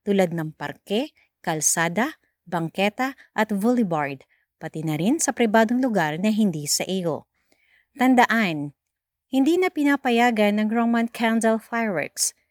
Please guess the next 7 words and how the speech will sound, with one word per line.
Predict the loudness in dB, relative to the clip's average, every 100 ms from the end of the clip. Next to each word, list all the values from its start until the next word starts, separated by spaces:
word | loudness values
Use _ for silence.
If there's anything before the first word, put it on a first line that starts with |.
| _ _
Hindi | 2 4 4
na | 0
ito | -4 -4
maaaring | -4 -2 -2 -2 -4 -6
ibenta, | -8 -4 -4 -4 -4 -6 -8 _ _ -4
bilhin, | -2 0 2 2 2 -2 _ _ _
gamitin, | 0 2 4 2 2 0